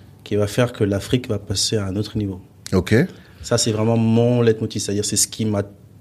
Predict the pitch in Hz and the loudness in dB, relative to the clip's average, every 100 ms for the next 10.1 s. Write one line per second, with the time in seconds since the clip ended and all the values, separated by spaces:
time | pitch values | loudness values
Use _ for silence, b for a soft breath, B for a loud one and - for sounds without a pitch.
0 | - 104 104 104 107 - 127 127 123 120 | -12 -4 -2 0 -2 0 2 6 4 2
1 | - 113 123 113 101 101 104 - 104 - | -2 2 4 4 2 0 0 0 -4 -6
2 | 95 117 117 107 101 98 107 - - 95 | -4 0 2 2 2 0 0 0 2 4
3 | 101 107 107 B B 107 107 110 123 113 | 6 4 2 B B -2 0 2 2 2
4 | 98 - - B B - 104 101 98 95 | -2 -8 -16 B B -10 -2 2 2 2
5 | 95 92 92 92 92 98 69 65 - - | 0 -2 -4 -6 -8 -10 -12 -16 -20 -20
6 | - 110 120 110 107 120 107 113 104 110 | -10 0 2 2 2 2 4 2 4 2
7 | 110 104 - 127 104 120 - - 87 92 | 2 -2 0 0 0 -6 -10 -4 0 2
8 | 110 101 101 98 98 110 104 107 98 110 | 0 -2 -6 -4 -2 0 0 0 0 0
9 | 110 - 127 123 110 98 107 - 135 113 | 0 4 4 4 0 -4 -4 -4 -2 -2
10 | 95 | -4